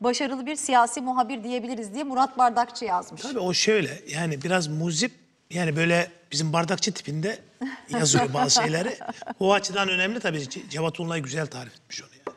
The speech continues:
Speaker 2: yani.
Speaker 1: Evet, çok
Speaker 2: Yani
Speaker 1: güzel
Speaker 2: şimdi
Speaker 1: tarif etmiş.
Speaker 2: in-, normal insanların merakının dışında merakı var.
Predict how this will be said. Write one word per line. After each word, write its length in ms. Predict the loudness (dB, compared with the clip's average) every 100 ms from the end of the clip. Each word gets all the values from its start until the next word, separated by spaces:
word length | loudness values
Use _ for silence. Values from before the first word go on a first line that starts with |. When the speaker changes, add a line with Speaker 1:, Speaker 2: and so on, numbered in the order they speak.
| -10
Speaker 2:
yani. 60 | -8
Speaker 1:
Evet, 260 | -8 -10 -8
çok 240 | -8 0
Speaker 2:
Yani 80 | 0
Speaker 1:
güzel 80 | 2
Speaker 2:
şimdi 240 | 0 0
Speaker 1:
tarif 160 | 0 -2
etmiş. 280 | -10 -20 -20 _ _ -20 -20 -10
Speaker 2:
in-, 220 | -6 -4 -2
normal 320 | 0 2 0
insanların 520 | 0 0 0 0 0
merakının 1120 | -2 2 2 0 -4 -6 -8 _ -8 -4 -4
dışında 300 | -4 -2 -4
merakı 400 | -4 -10 -14 -18
var. 200 | -18 -18